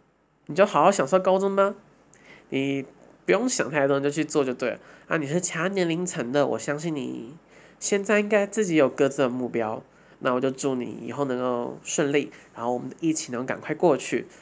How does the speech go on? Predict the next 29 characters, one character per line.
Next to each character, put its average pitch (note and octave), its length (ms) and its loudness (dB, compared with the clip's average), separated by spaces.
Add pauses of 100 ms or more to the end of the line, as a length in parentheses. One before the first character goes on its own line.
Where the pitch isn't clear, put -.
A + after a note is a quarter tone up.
(240)
希 - 180 0
望 F#3 140 4
有 A#2+ 160 2
朝 B2+ 260 4
一 B2 40 -2
日， B2+ 200 -4
我 A#2 140 -2
可 D3 160 -4
以 C3+ 100 2
在， B2 380 -2 (920)
呃， C3+ 220 4
台 C#3 300 2
师 - 240 2
大 E3 160 6
的 C#3 140 6
柏 C#3 240 4
油 D3 100 8
路 D3+ 240 8
上 C#3+ 260 4 (220)
<laughs> - 240 -12
脱 E3+ 180 4
下 E3 220 4
口 A#2 320 2
罩， B2 320 4 (100)
躺 C3 160 0
在 C#3+ 140 6
地 D3+ 160 2
板 A2 180 0
上 B2+ 240 2